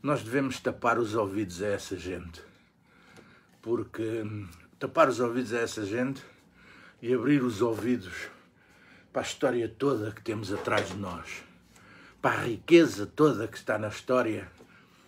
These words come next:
que está atrás de nós. Somos um povo como deve ser. Agora, não exercemos. <laughs> É como aqueles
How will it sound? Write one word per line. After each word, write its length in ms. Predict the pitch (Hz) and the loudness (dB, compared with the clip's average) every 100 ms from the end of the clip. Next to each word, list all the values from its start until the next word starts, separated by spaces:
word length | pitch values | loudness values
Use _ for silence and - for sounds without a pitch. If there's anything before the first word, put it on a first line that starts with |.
| - | -20
que 60 | - | -12
está 240 | - 104 | -6 -6
atrás 400 | 92 - 101 85 | -4 -4 -4 -6
de 60 | 90 | -14
nós. 280 | 95 92 - - - _ _ _ - - - - _ _ _ _ _ _ - | -12 -12 -14 -16 -18 _ _ _ -20 -20 -20 -20 _ _ _ _ _ _ -18
Somos 420 | - 135 120 95 | -8 -6 -6 -8
um 140 | 110 | -10
povo 480 | 95 110 127 127 123 131 - | -6 2 4 4 -4 -14 -14
como 200 | 104 107 | -6 -2
deve 240 | 113 - | -2 -2
ser. 340 | - 95 92 - - _ _ - - - - - - | -4 -4 -4 -8 -20 _ _ -20 -20 -20 -20 -14 -4
Agora, 500 | 123 139 135 101 101 | 2 6 6 4 -2
não 240 | 127 139 | -2 0
exercemos. 1000 | 143 113 110 - - 107 104 85 - - - | 0 -2 -6 -4 -2 -2 -2 -8 -12 -14 -16
<laughs> 0 | - - - - - - - - - - | -20 -18 -18 -18 -20 -16 -14 -12 -2 2
É 60 | |
como 400 | 247 - - 165 143 | 2 2 4 4 2
aqueles 640 | - - - 147 147 | -4 -2 0 0 -2